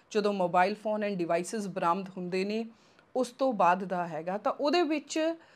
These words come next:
ਜਿਹੜਾ misuse of ਜੇਲ੍ਹ ਫੈਸਿਲਿਟੀ ਦਾ ਫੋਨ ਹੈਗਾ, ਉਹ ਵੀ ਇੱਕ ਵੱਡਾ ਰੀਜ਼ਨ possibly ਇਸ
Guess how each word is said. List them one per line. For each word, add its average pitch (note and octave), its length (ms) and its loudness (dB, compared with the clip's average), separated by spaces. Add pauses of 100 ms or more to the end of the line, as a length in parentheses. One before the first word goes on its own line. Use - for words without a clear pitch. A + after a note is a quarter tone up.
(580)
ਜਿਹੜਾ A#3+ 300 8
misuse C#4 880 2 (160)
of C4 60 -8 (680)
ਜੇਲ੍ਹ B3+ 340 2
ਫੈਸਿਲਿਟੀ A#3 580 0
ਦਾ A3 160 4
ਫੋਨ G#3+ 400 2
ਹੈਗਾ, E3+ 460 -4 (380)
ਉਹ C4+ 120 6
ਵੀ D#4+ 100 4
ਇੱਕ A#3+ 320 -4
ਵੱਡਾ F#3+ 540 4 (680)
ਰੀਜ਼ਨ A3+ 520 0 (460)
possibly G#3+ 680 0 (300)
ਇਸ B3 340 0